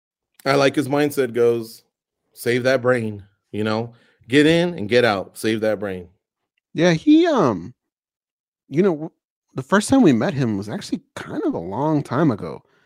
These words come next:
Speaker 2: and he still feels like a guy that's just now popping onto the scene.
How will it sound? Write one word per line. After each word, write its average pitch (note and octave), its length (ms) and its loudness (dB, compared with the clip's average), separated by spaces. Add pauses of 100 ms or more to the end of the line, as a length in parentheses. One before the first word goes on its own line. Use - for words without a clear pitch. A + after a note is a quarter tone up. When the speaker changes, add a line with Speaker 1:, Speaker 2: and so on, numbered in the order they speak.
(160)
Speaker 2:
and A#2+ 100 -4
he B2 60 -2
still - 240 0
feels E3+ 320 4
like A#2+ 180 0
a G#2 80 -4
guy A#2 300 0
that's G#2+ 260 -6
just - 300 -8
now G#2 220 -2
popping G#2 640 -2
onto G#2 260 -8
the F2+ 120 -14
scene. C#3 360 -6